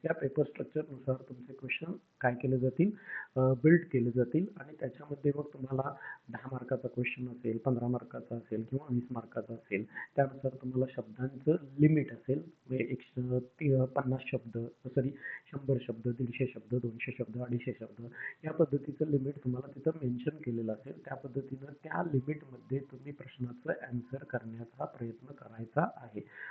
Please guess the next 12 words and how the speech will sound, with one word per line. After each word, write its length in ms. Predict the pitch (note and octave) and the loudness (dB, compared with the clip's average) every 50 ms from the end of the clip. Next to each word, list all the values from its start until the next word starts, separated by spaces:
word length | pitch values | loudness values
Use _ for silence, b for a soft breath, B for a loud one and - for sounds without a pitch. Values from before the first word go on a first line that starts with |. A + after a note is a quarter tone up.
| B B - | B B -10
आपल्याला 300 | A#2+ - C3 C3 C3+ C3+ C3 | -2 4 4 6 6 4 2
हे 60 | C#3+ C3+ | 0 -2
स्ट्रक्चर 400 | - - - C3+ - - C#3+ C3 C3+ - | -2 -4 -16 -16 -8 -6 -6 -6 -4 -4
व्यवस्थित 340 | B2+ B2+ C3 - - D#3 D3+ D#3 - | -2 -2 -2 -4 -4 -6 -6 -4 -2
समजलं 360 | D3+ C#3 D3+ E3 E3 D#3+ D3+ | -2 0 0 0 -2 0 -4
असेल 280 | C3 - - C3+ C#3 C#3 B B B B B - | -6 0 0 0 0 -2 B B B B B -12
असं 160 | C#3 - - C3+ - | -10 -4 -4 -2 -2
समजतो. 520 | C3+ C3 B2 A#2+ A#2+ - - C3 C#3 C#3 B B B B B _ - | 0 -2 -2 -2 -4 -2 0 0 0 0 B B B B B _ 2
जर 100 | C#3 C3+ | 2 2
तुम्हाला 340 | B2 - C3+ C3 C3 C3 - | 2 2 -2 0 0 0 -2
हा 100 | - C3 | -2 -2
व्हिडिओ 360 | B2+ B2+ B2+ B2 B2 B2 B2+ | 0 0 2 2 2 0 0